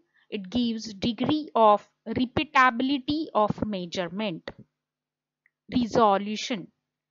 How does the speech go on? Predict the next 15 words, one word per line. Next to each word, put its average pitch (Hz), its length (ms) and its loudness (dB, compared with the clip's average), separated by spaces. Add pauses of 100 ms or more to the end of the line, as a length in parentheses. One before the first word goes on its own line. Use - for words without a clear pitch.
(220)
It 254 180 -6
indicates 233 840 -2
the 233 120 -4
smallest 269 840 -2
measurable 196 1040 -2
input 220 580 -6 (100)
increment. 190 800 -8 (840)
Sensitivity 262 1000 -4 (880)
describes 185 880 -4 (240)
transfer 247 760 2
ratio 185 640 -6
of 208 240 0 (100)
output 269 480 0 (180)
to 339 240 -2 (100)
input. 214 600 -4